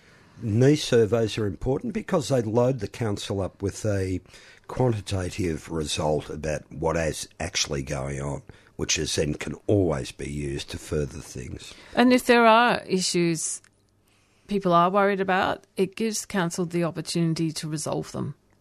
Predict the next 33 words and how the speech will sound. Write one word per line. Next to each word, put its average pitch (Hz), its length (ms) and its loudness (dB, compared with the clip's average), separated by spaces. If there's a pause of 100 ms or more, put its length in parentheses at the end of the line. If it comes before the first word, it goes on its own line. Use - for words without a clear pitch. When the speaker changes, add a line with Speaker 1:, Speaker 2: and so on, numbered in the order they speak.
(140)
Speaker 1:
Yeah. 76 220 -4 (200)
Speaker 2:
Um, 147 300 0 (360)
so, 156 500 4 (140)
you 160 220 2
know, 151 220 2
that's - 400 -2 (360)
a 175 80 0
really 165 260 2
powerful 156 460 2
thing 151 460 0
if - 320 -6
people 151 280 -2
can 151 340 2
raise 165 420 4
their 156 300 -2
anxieties 165 680 2
about 151 340 -2 (240)
the 170 220 0
impact 220 460 0
of 175 180 0
things, 170 520 0
and, 151 320 -2
um, 143 240 -4 (840)
then 151 440 2 (440)
council 143 340 -4
can 147 180 -6
address 139 400 -6
those. - 280 -8
So, - 360 -10 (220)
Speaker 1:
Mm. 82 260 -6 (100)
Speaker 2:
and 156 160 2
that's - 220 -4
slightly 156 640 -2